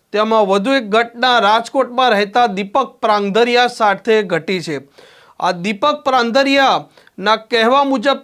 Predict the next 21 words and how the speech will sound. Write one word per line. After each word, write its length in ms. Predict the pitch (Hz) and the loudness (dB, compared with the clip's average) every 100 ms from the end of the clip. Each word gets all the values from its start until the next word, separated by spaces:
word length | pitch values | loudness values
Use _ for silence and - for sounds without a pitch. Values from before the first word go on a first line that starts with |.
| - | 0
થોડાક 300 | 233 262 - | 2 2 0
સમય 320 | 269 247 254 | -2 0 0
પહેલા 420 | 240 220 233 247 | 0 0 2 2
રાજસ્થાનના 760 | 196 202 208 247 - 247 240 240 | 2 2 0 -4 -2 -2 0 0
એક 260 | 208 220 | 0 -2
વ્યક્તિ 380 | 202 185 190 277 | -2 -4 -2 -4
પાસેથી 540 | 269 269 240 262 247 254 | 0 0 0 -2 -2 -4
તેણે 520 | 247 226 247 196 - - - _ _ | 0 2 2 0 -4 -16 -20 _ _
એક 280 | 285 311 311 | -2 -2 -2
પેટી 280 | 277 277 285 | -4 -2 -2
દારૂની 480 | 262 226 240 262 254 208 _ _ _ | 2 2 2 0 -2 -6 _ _ _
ખરીદી 400 | 202 214 226 220 | -2 0 0 -2
કરી 320 | 202 190 196 | -2 0 2
હતી. 280 | 175 - 156 135 _ - - _ - | 0 -2 -8 -10 _ -20 -20 _ -2
ત્યારબાદ 480 | 196 214 220 233 | 0 2 2 2
આ 100 | 233 | 2
રાજસ્થાનનો 800 | 208 208 214 240 254 247 247 254 | 2 2 0 -2 0 0 2 0
વ્યક્તિ 380 | 202 196 196 285 | 0 -2 -2 0
હતો 300 | 262 247 277 | 0 2 -2
તે 200 | 277 277 | 0 0
વિરંગામ 640 | 214 240 294 285 285 190 | 2 2 2 2 0 0